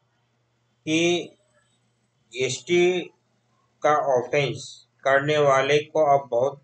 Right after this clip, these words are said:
ही ज़्यादा जो है कठिनाई face करना पड़ सकता है।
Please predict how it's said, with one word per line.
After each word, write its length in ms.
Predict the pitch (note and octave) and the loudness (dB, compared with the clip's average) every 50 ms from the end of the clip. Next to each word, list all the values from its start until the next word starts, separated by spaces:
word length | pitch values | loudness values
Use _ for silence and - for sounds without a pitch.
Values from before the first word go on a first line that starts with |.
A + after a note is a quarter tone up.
| _ - - | _ -12 -10
ही 120 | C#3 C#3 | -10 -10
ज़्यादा 460 | B2 - A#2+ A#2 A2+ A2+ A#2+ C3+ C#3 C#3 | -8 -4 -2 0 0 2 2 4 2 2
जो 200 | C3 C3 B2+ B2+ | 0 -2 -2 0
है 320 | B2+ C3 C3 C#3+ D3 - _ _ _ _ _ _ _ _ _ _ _ - | 0 2 2 0 -2 -6 _ _ _ _ _ _ _ _ _ _ _ -4
कठिनाई 400 | A#2+ - - - B2 B2 C3+ C#3 | -4 -4 -2 -4 -2 -2 -2 -2
face 300 | C3 C#3 C#3 B2+ B2 - | -2 -4 -6 -6 -6 -6
करना 380 | - - A#2+ A#2+ A#2 A#2+ B2 B2 | -4 -2 -2 -2 -2 -2 -4 -4
पड़ 200 | A#2+ - A#2 A2 | -4 -4 -8 -6
सकता 540 | - B2 - - _ - A#2+ A#2 A2+ A2 A2+ | -6 -10 -10 -10 _ -4 -2 -2 -2 0 -2
है। 200 | B2 C3+ C#3+ | -4 -4 -6